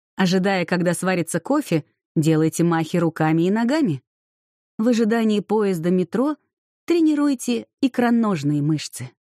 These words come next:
Поднимайтесь и спускайтесь по лестнице бегом. Делайте на ступеньках упражнения на растяжку ног.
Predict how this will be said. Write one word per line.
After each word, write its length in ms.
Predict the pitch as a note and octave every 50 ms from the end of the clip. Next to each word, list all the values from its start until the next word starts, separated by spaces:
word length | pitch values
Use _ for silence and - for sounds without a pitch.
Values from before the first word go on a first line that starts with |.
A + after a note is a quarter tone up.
| _ _ _ _ _ _ _ _ _ _ _
Поднимайтесь 760 | - G#3+ G3+ F#3+ A#3+ B3 C4+ E4+ G4 A4 G4 - - E3 -
и 120 | - - A3+
спускайтесь 600 | - - B3+ B3 - - F4+ G#4 - - A#3+ -
по 140 | - G3+ G3
лестнице 480 | A3 C4 D4+ - D4 B3+ - - A#3+
бегом. 500 | G#3 G#3 B3 A#3+ F#3 F3 F3+ F3+ F#3 F3 - _ _ _ _ _ _ _ _ _ _ _ _ _ _
Делайте 480 | - F3 E3+ A3 A#3 G#3+ G#3+ G3+ - G3+
на 100 | G#3 G3
ступеньках 580 | - - G3 - - A#3 B3 A#3 - G3 - -
упражнения 680 | F3 - F#3+ F#3 F3+ D#3 D#3+ F#3+ A#3 C4+ B3+ G3+ E3+
на 100 | E3+ D#3+
растяжку 560 | E3+ E3 - - - F3 G3 - - - C#4
ног. 360 | C#4 G#3+ E3+ D3+ - - -